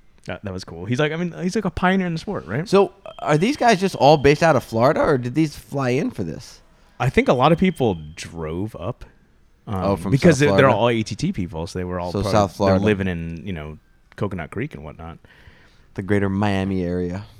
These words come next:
Speaker 1: That was a cool event.
Speaker 2: Okay.
Speaker 1: So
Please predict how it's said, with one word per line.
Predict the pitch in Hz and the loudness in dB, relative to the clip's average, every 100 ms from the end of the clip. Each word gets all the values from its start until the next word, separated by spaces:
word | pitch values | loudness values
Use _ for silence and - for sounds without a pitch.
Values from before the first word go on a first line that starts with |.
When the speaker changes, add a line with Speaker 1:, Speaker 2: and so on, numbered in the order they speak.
| - | -4
Speaker 1:
That | |
was | 135 | -4
a | 151 | -2
cool | 143 98 | -2 -2
event. | 82 73 - - _ _ _ _ _ - - | -4 -12 -20 -20 _ _ _ _ _ -14 -12
Speaker 2:
Okay. | - 90 92 _ _ _ _ _ _ _ _ _ | -6 -6 -6 _ _ _ _ _ _ _ _ _
Speaker 1:
So | - 80 78 87 | -16 -14 -12 -16